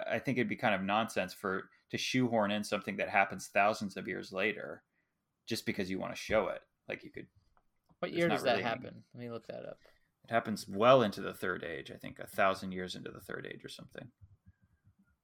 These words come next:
Speaker 2: But yeah, I agree. I don't think it could be Durin's Bane because I don't see how he would fit into the storyline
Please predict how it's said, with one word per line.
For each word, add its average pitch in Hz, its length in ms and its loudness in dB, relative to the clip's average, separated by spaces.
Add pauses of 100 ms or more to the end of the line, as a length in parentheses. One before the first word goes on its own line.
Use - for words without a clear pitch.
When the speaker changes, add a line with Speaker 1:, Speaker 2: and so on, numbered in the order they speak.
(3250)
Speaker 2:
But 139 100 4
yeah, 131 160 4
I 151 120 10
agree. 151 320 8
I 147 120 8
don't 175 180 4
think 185 160 2
it - 160 0
could 139 380 0
be 139 160 0
Durin's 139 400 -2
Bane 143 340 -2
because 123 280 -6
I 120 80 4
don't 123 260 0
see 113 300 -6
how 113 680 2
he 120 180 -6
would 104 160 -4
fit 110 200 -2
into 104 200 -8
the 104 60 -8
storyline - 460 -10